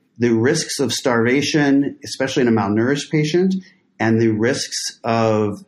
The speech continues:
the microbiome changing and the permeability of the gut changing and the other risks that go with not feeding patients outweigh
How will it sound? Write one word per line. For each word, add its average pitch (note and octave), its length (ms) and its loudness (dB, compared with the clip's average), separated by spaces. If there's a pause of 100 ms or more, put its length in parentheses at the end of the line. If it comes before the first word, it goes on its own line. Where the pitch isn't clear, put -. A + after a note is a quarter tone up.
the A2+ 100 -6
microbiome A#2 680 0
changing A#2 1040 2 (320)
and G#2+ 460 -2
the G#2 80 -16
permeability A#2+ 500 2
of D3 60 2
the C3 60 0
gut B2+ 240 -2
changing A#2+ 480 2
and A2+ 100 2
the A2+ 80 -2
other C3 260 2
risks B2 300 -2
that A2+ 140 -4
go A#2+ 100 2
with A2+ 180 0
not A2 320 -2
feeding D#3 320 0
patients E3 640 -2 (560)
outweigh C3+ 920 0